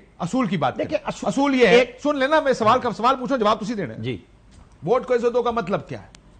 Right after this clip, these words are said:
Speaker 1: कि मैं, यानी नवाज शरीफ, वो बिलावल जर-, भुट्टो जरदारी, इमरान खान, जो भी आपने अपनी कैंपेन करें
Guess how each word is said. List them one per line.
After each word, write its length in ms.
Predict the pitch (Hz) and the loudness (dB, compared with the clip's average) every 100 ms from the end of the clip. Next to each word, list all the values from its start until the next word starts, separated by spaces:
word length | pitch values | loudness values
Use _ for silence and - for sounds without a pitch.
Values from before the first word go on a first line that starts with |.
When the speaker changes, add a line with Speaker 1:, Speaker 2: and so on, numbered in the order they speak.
| - - - - - _ - - | -20 -20 -20 -20 -20 _ -6 2
Speaker 1:
कि 100 | 214 | 4
मैं, 460 | 175 208 247 247 - - - - - - | 4 4 2 -2 -12 -20 -20 -20 -14 -2
यानी 180 | 156 165 | 0 2
नवाज 260 | 151 151 | 4 2
शरीफ, 320 | 151 165 160 - - - - | 2 0 0 -4 -20 -20 -4
वो 420 | 147 190 185 - - - - - | 0 2 0 -6 -20 -20 -20 -4
बिलावल 320 | 143 151 151 | 2 2 2
जर-, 300 | 135 123 110 | -2 -8 -4
भुट्टो 220 | 139 156 | -2 0
जरदारी, 460 | 147 135 139 143 135 - | 0 2 2 2 -2 -6
इमरान 280 | 156 151 143 | -2 2 0
खान, 180 | 127 127 | -2 -6
जो 120 | 160 | -6
भी 120 | 180 | 0
आपने 240 | 196 160 170 | 0 0 -4
अपनी 160 | 156 | -6
कैंपेन 340 | 160 135 127 156 | -4 -4 -4 -4
करें 200 | 180 | -6